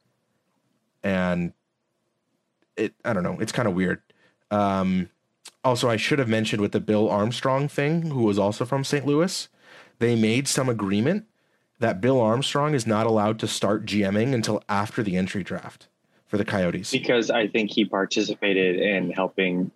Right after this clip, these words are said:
Speaker 1: The Blues.
Speaker 2: the draft picks for the Blues.
Speaker 1: It's so weird, dude. So the Blues have just been busy getting and swapping players and making weird
Speaker 2: I mean,
Speaker 1: deals
Speaker 2: that's a
Speaker 1: and
Speaker 2: fair, I guess that's a fair agreement, 'cause it'd kinda be fucked up if Bill Armstrong just kinda came in and swooped all of the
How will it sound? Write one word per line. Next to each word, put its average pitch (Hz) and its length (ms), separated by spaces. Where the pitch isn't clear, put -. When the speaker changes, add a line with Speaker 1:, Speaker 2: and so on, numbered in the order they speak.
Speaker 1:
The 110 120
Blues. 95 220
Speaker 2:
the 101 80
draft 95 420
picks 95 280
for 92 160
the 87 80
Blues. 87 380
Speaker 1:
It's 120 160
so 107 280
weird, 87 360
dude. 87 260
So 113 340
the 113 120
Blues 123 300
have 113 80
just 110 180
been 101 160
busy 95 480
getting 101 260
and 95 100
swapping 95 360
players 92 360
and 98 80
making 92 300
weird 90 220
Speaker 2:
I 113 80
mean, 120 160
Speaker 1:
deals 127 160
Speaker 2:
that's - 20
a - 40
Speaker 1:
and - 60
Speaker 2:
fair, 107 460
I 113 80
guess 113 200
that's 95 200
a 95 80
fair 87 220
agreement, 87 460
'cause 95 140
it'd - 180
kinda 110 200
be 95 80
fucked 101 340
up 98 160
if 90 100
Bill 98 160
Armstrong 95 400
just - 180
kinda 92 200
came 90 200
in 85 100
and 85 160
swooped - 400
all 92 260
of 90 60
the 87 60